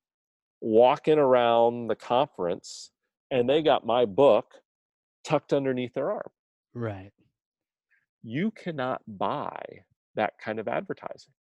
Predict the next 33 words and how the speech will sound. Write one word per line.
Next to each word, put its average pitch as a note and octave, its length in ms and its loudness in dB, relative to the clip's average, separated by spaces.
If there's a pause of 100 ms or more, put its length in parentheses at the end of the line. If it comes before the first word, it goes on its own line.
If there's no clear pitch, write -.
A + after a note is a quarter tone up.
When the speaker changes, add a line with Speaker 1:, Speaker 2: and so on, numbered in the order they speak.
(220)
Speaker 2:
It's - 160 -20
true. A#2 320 -8 (440)
Speaker 1:
It F#3 80 8
wouldn't G3+ 260 4
be G#3+ 100 -2
possible, - 580 -10 (840)
right? F#3 220 0 (400)
I E3+ 100 4
had E3+ 280 2
two - 160 -2
people, - 440 -6 (640)
two A#3 200 2
people A#2 440 -6
come E3 220 -2
up D#3+ 180 -2
to - 120 -14
me E2 280 -12 (320)
at C3+ 140 0
the - 80 -2
conference - 720 -6 (560)
who D#3+ 340 4 (180)
they D3 240 4
had C#3 220 -4
seen D3 360 -6
me B2+ 100 -6
speak - 520 -6 (320)
about G#2+ 240 2 (140)
two D#3 220 -6
weeks B2 380 -8
ago F#2+ 340 -2
at G#2+ 140 -2
another G2 500 -2
conference C3+ 540 -4